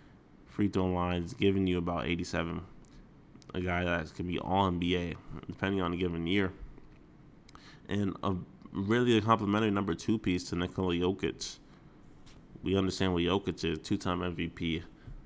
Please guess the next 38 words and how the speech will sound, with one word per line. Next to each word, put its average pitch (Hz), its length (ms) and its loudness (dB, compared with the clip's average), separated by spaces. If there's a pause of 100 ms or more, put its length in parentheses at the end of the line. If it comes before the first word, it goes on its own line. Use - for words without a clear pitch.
(120)
a 85 80 -8
guy 87 240 -4
that 85 180 -6
can 85 260 -6
give 90 220 0
you 87 60 2
a 82 40 -4
triple-double 85 540 -4
on 80 120 -4
any 90 200 -2
given 85 320 -4
night. 87 240 -6
You 95 80 -2
can 98 120 -2
do 95 100 0
so 107 340 0
much 101 260 0
on 95 120 0
the 90 60 2
offensive 90 500 -2
end. 90 340 -2 (460)
One 101 100 -2
of 95 40 2
the 92 40 2
most 92 280 0
unique 92 340 2 (100)
offensive 90 560 2
players 85 300 0
this 85 120 -4
game 87 280 -6
has 80 100 -8 (100)
ever 87 220 0
seen, 85 380 -4
especially - 480 -4
from 87 160 -6
the 85 80 -6
center 85 240 -4
position. 85 560 -6